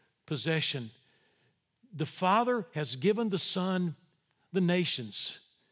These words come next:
And the Son has ascended to the right hand of the Father, and the Son has told those who would follow him, "Go into all the world and make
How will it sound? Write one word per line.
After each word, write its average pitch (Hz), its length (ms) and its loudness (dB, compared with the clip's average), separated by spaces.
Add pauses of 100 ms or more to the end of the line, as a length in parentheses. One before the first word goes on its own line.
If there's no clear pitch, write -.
(960)
And 160 320 2
the 151 80 -4
Son 233 580 2 (520)
has 160 200 -2
ascended 214 500 0
to 190 80 0
the 170 100 -2
right 185 260 4
hand 170 240 0
of 156 60 -4
the - 40 -14
Father, 170 520 -2 (340)
and 156 120 0
the 147 80 -2
Son 226 360 0
has 151 140 -4
told 185 280 -2
those 196 320 2
who 196 120 -2
would 156 140 -2
follow 202 400 2
him, 180 320 2 (340)
"Go 226 340 2
into 196 680 0
all 233 560 2
the 175 160 0
world 226 640 2
and 175 240 -2
make 233 400 0